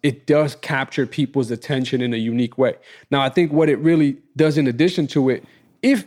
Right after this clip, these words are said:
if you're in that process, right? If you're in that stage, if you can afford to do it, more importantly, because again, we don't want you to take a one-size-fits-all mentality and just say, "Oh, I heard Swizz do this, so I'm gonna do that,"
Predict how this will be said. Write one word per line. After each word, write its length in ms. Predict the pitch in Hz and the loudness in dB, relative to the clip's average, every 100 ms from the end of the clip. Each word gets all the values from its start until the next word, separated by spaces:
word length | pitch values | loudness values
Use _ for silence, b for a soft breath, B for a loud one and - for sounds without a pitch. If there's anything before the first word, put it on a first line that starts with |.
| - | 0
if 240 | 262 208 | 0 2
you're 180 | 208 202 | 2 2
in 120 | 180 | 2
that 240 | 170 165 - | 0 -2 -2
process, 500 | 202 - - 110 - | -2 -2 -6 -6 0
right? 160 | 147 - | -2 2
If 200 | 175 180 | 0 2
you're 160 | 175 160 | 0 2
in 100 | 151 | 0
that 180 | 151 143 | -2 -4
stage, 380 | - 180 113 - | -2 -2 -2 -2
if 240 | 233 233 190 | 0 0 0
you 120 | 208 | 0
can 200 | 226 170 | 2 0
afford 360 | 135 185 180 175 | 0 0 0 0
to 100 | 139 | -2
do 260 | 117 277 | 0 2
it, 180 | 135 - | 0 -2
more 200 | 143 160 135 | 0 0 0
importantly, 500 | 120 214 143 123 120 | 0 0 0 -2 -2
because 280 | 123 139 | -2 -2
again, 260 | 127 139 156 | -2 0 0
we 100 | 139 | 2
don't 200 | 139 151 | 0 0
want 260 | 147 147 143 | 0 -2 -2
you 60 | |
to 100 | 135 | -2
take 400 | 131 151 135 120 _ B B - | 0 -2 -2 -4 _ B B -2
a 100 | 131 | 0
one-size-fits-all 1120 | 131 156 147 147 139 135 - 143 139 139 131 | 2 0 0 -2 0 -2 0 -2 2 0 0
mentality 680 | 123 120 151 156 156 135 123 | -2 -4 -4 -2 0 0 0
and 100 | 120 | 0
just 220 | 131 123 | -2 -2
say, 160 | 135 127 | 0 2
"Oh, 160 | 156 | 2
I 160 | 156 147 | 2 0
heard 240 | 165 156 | 0 0
Swizz 320 | - 190 175 | 0 0 0
do 120 | 143 147 | 2 0
this, 220 | 139 - | 0 -2
so 140 | 127 | 0
I'm 120 | 151 | 0
gonna 140 | 165 135 | 0 0
do 160 | 123 | -2
that," 220 | 110 104 | -2 -4